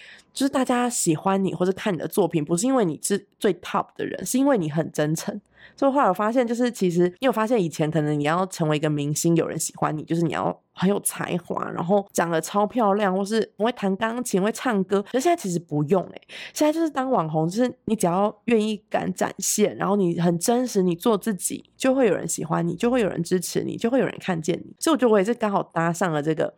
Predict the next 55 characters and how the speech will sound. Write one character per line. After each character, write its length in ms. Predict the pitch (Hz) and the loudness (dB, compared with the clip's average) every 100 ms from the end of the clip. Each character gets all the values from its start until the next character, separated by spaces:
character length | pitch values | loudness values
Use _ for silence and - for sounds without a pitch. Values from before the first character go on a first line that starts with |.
| _ _ - | _ _ -4
做 240 | 262 190 | 2 2
自 160 | - 180 | 2 -2
己 160 | - | -2
的 140 | - - | -6 -2
风 320 | 160 147 165 | -2 -2 -6
潮， 340 | - 196 247 | -6 -8 -8
所 120 | - 185 | -2 0
以 20 | |
我 80 | 165 | 4
就 180 | 185 190 _ - - | 2 0 _ -20 -6
想 100 | 175 | -2
说， 80 | 214 | -2
好， 280 | 190 190 - - - | -2 -6 -8 -14 -2
那 120 | 254 | 0
我 100 | 185 | 2
就 80 | 185 | 0
是 80 | 214 | 0
想 200 | 175 156 | 0 0
要 60 | |
成 180 | 175 185 | 0 0
为 100 | 156 | 0
一 40 | 151 | 2
个 120 | 160 | -2
传 220 | - 156 | 0 -2
福 100 | 160 | 2
音 80 | 156 | 2
的 100 | 156 | 2
人 140 | - - | -2 -8
嘛， 100 | - - | -12 -4
就 100 | 233 | 0
把 100 | 208 | 2
我 60 | 175 | 0
的 80 | 151 | 0
创 300 | - 180 165 | -2 -2 0
作 240 | 180 151 | 0 2
就 100 | 165 | 0
是 80 | 165 | -2
开 180 | - 160 | -2 -2
始 120 | 156 | -2
做 180 | 175 165 | 0 2
一 40 | |
些 120 | 165 | 2
改 220 | 160 - - - | -2 -4 -12 -4
编， 260 | 160 151 | 0 0
然 100 | 151 | -2
后 240 | 147 165 151 | 0 0 2
做 220 | - 180 170 | 4 4 4
一 60 | |
些 240 | 170 165 160 | 4 2 2
新 280 | - 165 | 0 0
的 240 | 160 151 151 | 0 0 -4
开 240 | - 160 156 | -6 -4 -2
展。 200 | - - | -4 -4
所 140 | |
以 40 | - | 0